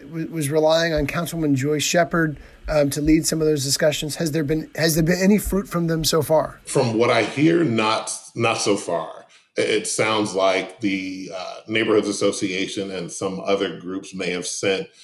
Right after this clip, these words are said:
Speaker 2: Joyce Shepard and Carla Smith, who represents People's Town for the most part, a, a list of demands, uh, things including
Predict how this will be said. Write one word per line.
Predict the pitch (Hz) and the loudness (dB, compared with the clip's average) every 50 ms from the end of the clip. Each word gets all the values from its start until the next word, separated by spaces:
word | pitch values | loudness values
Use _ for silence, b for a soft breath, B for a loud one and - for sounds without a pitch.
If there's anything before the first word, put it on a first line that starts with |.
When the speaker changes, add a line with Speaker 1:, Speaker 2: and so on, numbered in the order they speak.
| b b b _ | b b b _
Speaker 2:
Joyce | - 98 98 95 95 | 0 0 2 2 0
Shepard | - - 104 95 85 - 95 95 92 92 90 90 90 80 - | -2 0 0 0 0 -2 -4 -4 -4 -2 -4 -4 -6 -8 -8
and | 87 85 85 87 85 - | -10 -10 -10 -12 -14 -12
Carla | - - 98 95 95 95 90 | -4 -2 -2 0 0 -2 -4
Smith, | - - 104 98 95 92 90 - | -4 -6 -4 -2 -2 -2 -2 -2
who | 107 95 82 | -2 -4 -2
represents | 87 90 85 - 92 85 92 92 90 - | -2 -4 -4 -4 -6 -8 -8 -8 -10 -10
People's | - - 92 90 - 87 82 - - - | -10 -12 -14 -10 -8 -8 -8 -8 -10 -10
Town | - 92 90 90 90 - 87 80 | -8 -8 -6 -6 -6 -8 -8 -10
for | - 98 87 | -10 -10 -8
the | 85 87 | -6 -6
most | 92 92 92 - - - | -6 -4 -6 -6 -8 -6
part, | - 95 90 87 - - B B B B B B B B _ _ - | -4 -2 -2 -2 -4 -6 B B B B B B B B _ _ -8
a, | 104 104 - - 104 101 | -6 -6 -4 -2 -2 -2
a | 92 | 0
list | 95 98 104 110 107 - - | 0 2 2 2 2 0 -2
of | 117 101 | -4 -2
demands, | 90 101 95 90 92 87 85 82 82 82 - - - - - - - | 0 -2 -2 -2 -4 -4 -4 -4 -6 -8 -12 -16 -14 -14 -14 -8 -6
uh, | 95 90 90 87 | -6 -6 -6 -8
things | - - 110 101 98 95 95 | -6 -4 -4 -4 -4 -4 -6
including | 98 90 85 - - 107 98 98 92 90 92 90 90 90 90 - | -8 -10 -10 -10 -2 -2 -2 0 0 -4 -6 -8 -8 -10 -16 -18